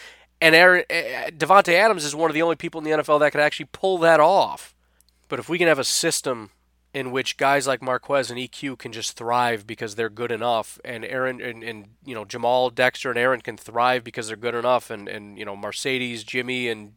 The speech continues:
Jason, Tanyan are, can thrive because they're good enough, then we can try to focus on just filling holes, focus on the offensive line a little bit, maybe get a little bit more depth at tight end. But again, we don't need to overinvest in certain positions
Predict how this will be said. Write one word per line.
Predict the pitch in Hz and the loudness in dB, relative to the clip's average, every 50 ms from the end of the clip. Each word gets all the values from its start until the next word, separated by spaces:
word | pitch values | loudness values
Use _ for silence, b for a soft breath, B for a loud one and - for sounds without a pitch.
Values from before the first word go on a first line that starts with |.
| _ _ | _ _
Jason, | - 123 123 131 123 - - 120 107 101 | -4 -2 -2 -2 -4 -6 -8 -10 -12 -14
Tanyan | - - 135 135 135 131 127 123 117 113 113 - - | -4 0 2 2 2 0 -2 -6 -8 -10 -14 -16 -10
are, | 107 110 107 101 92 101 - | -10 -8 -8 -8 -12 -14 -14
can | - 127 120 110 | -16 -16 -16 -14
thrive | - 117 117 117 120 120 120 117 | -6 -2 0 0 0 0 -2 -4
because | 113 110 - 123 107 | -10 -10 -10 -10 -8
they're | 110 110 110 | -8 -12 -10
good | 107 120 120 110 | -6 -6 -6 -4
enough, | 110 113 131 135 123 107 - - _ _ _ _ _ _ _ _ | -2 0 2 2 2 0 -2 -8 _ _ _ _ _ _ _ _
then | - 143 139 | -8 -8 -6
we | 147 151 - | -6 -8 -6
can | - 143 | -6 -10
try | 127 - - 151 151 147 | -10 -4 0 0 2 2
to | 139 | 0
focus | - - - 156 156 147 - 147 113 | -4 0 0 0 0 0 -2 -4 -4
on | 131 127 123 120 | -2 -4 -4 -4
just | 117 135 131 - - - | -4 -6 -6 -6 -8 -10
filling | - - - 160 147 139 131 117 | -18 -8 -2 0 0 0 0 -4
holes, | 101 - 156 165 165 123 98 - - - 123 113 | -6 -4 -4 -2 -2 -2 -6 -10 -14 -18 -20 -20
focus | - - - - 160 165 - 180 151 - | -20 -18 -4 -2 -2 -2 -2 -4 -2 -2
on | 143 135 | -2 -2
the | 127 123 | 0 0
offensive | 123 120 117 - 131 120 - 117 107 | -2 -2 -2 -2 -6 -8 -8 -10 -6
line | 110 123 147 156 156 | -2 2 2 2 2
a | 127 | 0
little | 107 104 98 92 90 | -4 -6 -8 -10 -12
bit, | 82 82 - - _ _ _ _ | -14 -18 -20 -20 _ _ _ _
maybe | 117 120 127 143 | -10 -8 -8 -8
get | 135 127 139 139 | -6 -2 -2 0
a | |
little | 139 139 143 | 0 -2 -2
bit | 139 135 127 | -4 -4 -6
more | 127 131 120 | -4 -6 -6
depth | 117 - 131 131 - - - | -2 0 0 0 0 0 -8
at | 139 120 | -10 -10
tight | - - 135 131 120 | -6 -6 -6 -4 -2
end. | 127 147 156 131 - - - _ _ _ | -2 0 0 -2 -2 -6 -14 _ _ _
But | - 147 | -10 -6
again, | 139 151 147 135 | -2 -2 -2 -2
we | 131 127 | -4 -6
don't | 120 147 139 143 160 | 0 0 0 0 0
need | 160 160 147 131 | -4 -8 -8 -6
to | - 151 - - | -8 -10 -6 -2
overinvest | 151 151 143 131 135 139 127 117 110 101 127 135 135 - - | -2 -2 -2 -2 -4 -4 -4 -4 -2 0 0 2 2 0 -6
in | 131 113 | -12 -12
certain | - - 123 113 110 | -8 -8 -8 -8 -8
positions | 107 - 110 107 127 123 - - 120 110 104 - | -12 -14 -8 -6 -6 -6 -6 -6 -10 -12 -14 -18